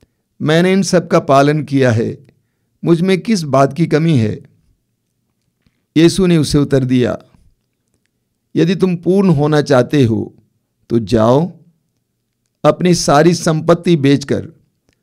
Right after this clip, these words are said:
गरीबों को दे दो और स्वर्ग में तुम्हारे लिए पूंजी रखी रहेगी,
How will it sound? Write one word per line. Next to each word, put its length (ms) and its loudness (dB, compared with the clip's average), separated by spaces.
गरीबों 540 4
को 140 2
दे 160 2
दो 260 -6
और 140 2
स्वर्ग 340 0
में 160 0
तुम्हारे 440 2
लिए 160 2
पूंजी 420 -2
रखी 340 0
रहेगी, 440 -2